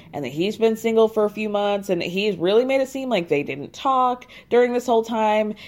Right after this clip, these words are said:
that he's blocked her and that he's just been tortured this whole time, just seeing her face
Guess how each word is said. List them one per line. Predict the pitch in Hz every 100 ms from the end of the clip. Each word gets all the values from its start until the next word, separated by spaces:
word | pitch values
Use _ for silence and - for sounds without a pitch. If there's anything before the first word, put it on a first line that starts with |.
| - -
that | -
he's | 180 156
blocked | - 240 240 240
her | 247 226 226 226 -
and | -
that | 185
he's | 180 226
just | 220
been | 208 185
tortured | - 214 208 185
this | 170 170
whole | 190 180
time, | 185 147 143 -
just | 165 -
seeing | - 220 233
her | 240
face | 240 202 190 196